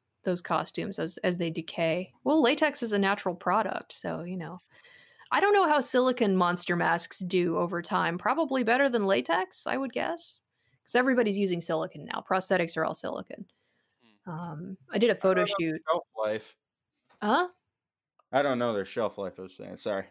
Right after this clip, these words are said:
Speaker 1: Oh, silicone? I don't know either. Probably better, better than latex. It's gotta be.
Speaker 3: Hmm.
Speaker 1: Um, because it's much more inert. So, I mean, uh, the, uh, the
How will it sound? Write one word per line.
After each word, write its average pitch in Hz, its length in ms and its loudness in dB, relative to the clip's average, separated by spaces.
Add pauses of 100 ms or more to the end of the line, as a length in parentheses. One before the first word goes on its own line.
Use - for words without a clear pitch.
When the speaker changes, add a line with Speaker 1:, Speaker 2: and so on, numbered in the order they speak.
(420)
Speaker 1:
Oh, 202 220 4
silicone? 247 680 0 (100)
I 185 160 2
don't 180 140 0
know 175 100 0
either. 160 500 0
Probably 175 440 -2
better, 147 460 -4 (120)
better 165 220 0
than 151 180 -8
latex. 160 540 -6
It's - 80 -14
gotta - 260 -2
be. 170 300 -6 (960)
Speaker 3:
Hmm. 175 80 -10
Speaker 1:
Um, 170 100 -10
because 190 220 2
it's 180 240 0
much 185 260 2
more 175 180 0
inert. 170 580 0 (920)
So, 220 680 4
I 220 80 2
mean, 226 280 4
uh, 214 220 4 (140)
the, 214 320 0
uh, 208 300 4 (140)
the 190 340 0